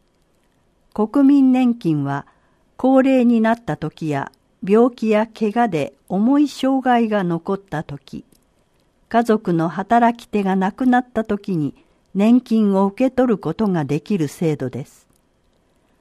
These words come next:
日本に住所のある二十から六十歳未満の方の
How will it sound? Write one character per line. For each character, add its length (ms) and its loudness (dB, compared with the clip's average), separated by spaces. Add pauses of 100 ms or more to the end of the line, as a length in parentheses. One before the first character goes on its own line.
(300)
日 140 2
本 240 4
に 240 2
住 240 0
所 160 -4
の 180 -4
あ 100 -4
る 220 -8 (840)
二 180 -2
十 320 0
か 180 -4
ら 240 -2
六 340 -4
十 160 -2
歳 440 0
未 160 2
満 320 2
の 100 -2
方 360 -4
の 220 -2